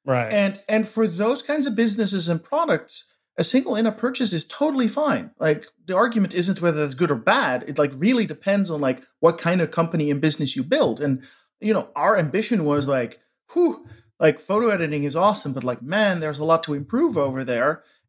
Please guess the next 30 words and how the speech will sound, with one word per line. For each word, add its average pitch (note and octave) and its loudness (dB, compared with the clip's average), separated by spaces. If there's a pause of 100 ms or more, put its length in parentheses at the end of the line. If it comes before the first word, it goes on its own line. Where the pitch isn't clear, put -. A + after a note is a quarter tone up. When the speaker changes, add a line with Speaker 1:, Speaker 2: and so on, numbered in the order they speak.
Speaker 2:
And, E3+ 0
like, D#3 0
man, E3 0
like, C#3+ -2
it's E3 -8
not F3 0
just, E3+ -2
like, F3+ -2
adding F3 2
a C#3+ -2
bunch C#3+ 0
of C#3+ -12
tools, B3 0
but D3 2
it's D3+ -2
also, D#3 0
like, C#3+ 2
really, C#3+ 0
like, C3 -2
re-innovating C#3 -2
and C3 -4
rethinking D3+ 0
those C3 -2
tools E3 0
over C3 0
time F3 0
and, B2+ -2
like, C3 0
readapting C#3+ -2
to C3+ 0